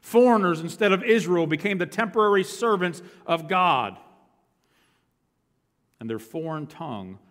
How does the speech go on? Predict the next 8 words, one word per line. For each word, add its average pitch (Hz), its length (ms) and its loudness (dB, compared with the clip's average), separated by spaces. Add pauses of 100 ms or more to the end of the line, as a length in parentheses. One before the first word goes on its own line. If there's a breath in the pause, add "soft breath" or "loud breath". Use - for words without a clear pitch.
(120 soft breath)
was 110 160 -12
a 104 60 -12
punitive 147 500 -12
sign 92 640 -12 (380 soft breath)
to 117 120 -14 (100)
Israel 104 520 -12 (400)
of 101 200 -16
what 120 300 -14